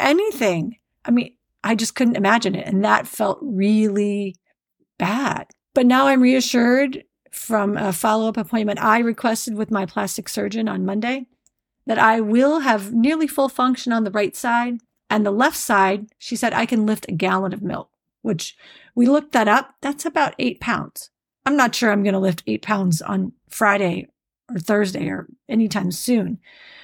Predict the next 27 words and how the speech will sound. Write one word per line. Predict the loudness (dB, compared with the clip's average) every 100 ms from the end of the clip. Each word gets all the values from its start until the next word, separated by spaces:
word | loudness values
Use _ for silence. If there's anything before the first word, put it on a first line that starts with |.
| -20 _
But | -2
at | 0
least | 2 2 2
I | 2
know | 4 4
I | 2 2
can | -2 0
lift | -2 0
my | 0 0
full | -2 0 2 2
one | -2 -2 0
liter | 0 -2
water | 0 2 2
bottle | 0 -2 -4
to | -8
take | -8 -6
a | -4
drink | -4 -4 -4
out | -6
of | -4 -4
it. | -8 -10 _ -20 -6
And | 0
I'm | 2
not | 4 2 2
gonna | 0 -2 -4 _
undo | 2 4 4 2 2
the | 2 0 -2